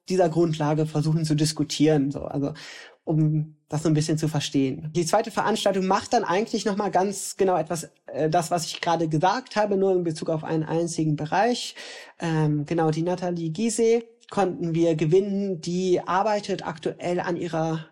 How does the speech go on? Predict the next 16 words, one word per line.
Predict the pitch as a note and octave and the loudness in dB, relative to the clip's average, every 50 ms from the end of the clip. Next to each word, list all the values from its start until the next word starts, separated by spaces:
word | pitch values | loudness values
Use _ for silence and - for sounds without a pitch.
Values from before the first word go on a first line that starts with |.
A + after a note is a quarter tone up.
| _ | _
Promotion, | - - F#3 F3 D#3+ D#3+ D#3+ - - B3+ C4 C#4 C4 | -8 -6 -4 -2 -2 -4 -4 0 2 4 6 6 6
wenn | A#3 G3+ G3+ | 4 2 0
ich | G3 | -2
das | G#3 G3 - - | -4 -6 -4 -2
richtig | G3+ G3+ - G3 - - | -4 -4 -4 -8 -8 -6
im | F3+ E3+ D#3+ | -6 -6 -4
Kopf | - E3+ E3 E3 - - | -4 -4 -6 -6 -8 -6
habe. | E3 D#3 D3+ D3+ D#3+ D#3+ E3 | -4 -2 -2 0 0 0 2
Und | F3 F3 F3+ F3 E3+ D#3+ - D#3+ | 2 4 4 2 2 -2 -2 0
die | F#3+ G3+ G3 G3 G3+ G3 D#3 - - _ _ _ _ _ _ _ _ _ _ _ | 2 4 4 4 4 4 2 -2 -8 _ _ _ _ _ _ _ _ _ _ _
würde | E3+ D#3+ F3 F3 G#3 A3+ A3 F#3+ | -8 -6 2 4 4 4 4 2
sich | F3 F#3 E3 - - | 0 -2 -4 -2 0
gerne | F3+ E3+ F3 F#3 G3 G3 G3 F#3+ G3 F#3 F#3 - - - - - - _ _ - D4 - - - - | 0 2 2 2 2 2 2 0 0 -2 -4 -10 -18 -20 -20 -20 -20 _ _ -16 -16 -14 -14 -14 -6
mit | - F3 F3+ F3+ C3+ | -2 -2 -2 0 0
uns, | E3 F3 F3+ F3 F3 E3+ - - - | -2 0 0 0 -2 -2 -6 -6 -6
ähm, | - E3 D#3 D#3+ D#3 D#3+ D#3 D#3 D#3 D#3 D#3 - | -4 -2 0 0 2 2 2 2 0 -2 -4 -8